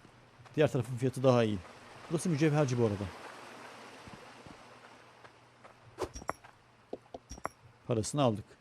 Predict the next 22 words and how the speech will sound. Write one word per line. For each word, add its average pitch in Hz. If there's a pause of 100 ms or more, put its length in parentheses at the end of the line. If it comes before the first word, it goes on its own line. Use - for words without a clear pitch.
(320)
Dursun 156
para 123
orada. 117
Ben 131
daha 123
sonra 120
bakacağım. 117 (1400)
Kolyeye 165
bir 160
de 151
burada 120
bakalım. 120 (2500)
İki -
bin 143
dört 123
yüz. - (520)
İyi 123
para. 151 (580)
İki -
bin 139
dört 143
yüzlük 131